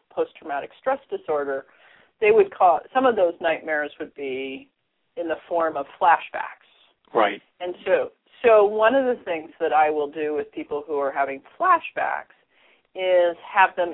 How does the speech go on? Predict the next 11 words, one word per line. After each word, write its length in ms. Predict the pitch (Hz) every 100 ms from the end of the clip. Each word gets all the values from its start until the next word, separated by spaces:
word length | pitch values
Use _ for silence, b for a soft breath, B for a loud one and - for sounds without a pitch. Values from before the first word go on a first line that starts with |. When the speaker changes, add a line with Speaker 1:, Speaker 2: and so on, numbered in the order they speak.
| -
Speaker 1:
eat 260 | 170 160 - _
a 100 | 151 151
couple 260 | 160 151 139 -
slices 340 | 147 - -
of 80 | - -
turkey 320 | - 147 - -
before 320 | - - 123
going 260 | - -
to 180 | - -
bed. 140 | - - _ _ _ _ _ _ _ _ _ _ _ _ _ _ _ _ _ _
And 340 | 185 180 170